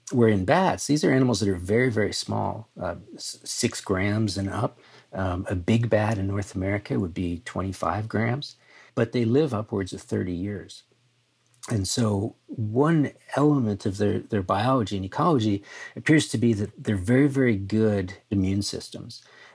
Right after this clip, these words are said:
um, to the point that they don't tend to, um, get ill from the viruses or the bacteria, whatever it is that they carry.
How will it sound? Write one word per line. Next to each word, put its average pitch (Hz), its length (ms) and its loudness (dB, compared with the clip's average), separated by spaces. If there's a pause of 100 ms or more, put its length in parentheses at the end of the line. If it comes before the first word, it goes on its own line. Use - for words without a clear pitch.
um, 90 300 -4
to 123 100 2
the 104 80 4
point 110 380 0
that 98 260 -2
they 117 140 4
don't 127 280 4 (140)
tend 117 460 0
to, 101 880 2 (140)
um, 95 240 -6
get 110 260 2
ill 127 560 0 (220)
from 113 260 0
the 104 320 2 (200)
viruses 107 680 0
or 101 140 2
the 98 80 0
bacteria, 101 520 -2
whatever 98 300 -2
it 95 80 -2
is 98 160 -4
that 98 120 -6
they 92 120 -2
carry. 107 480 0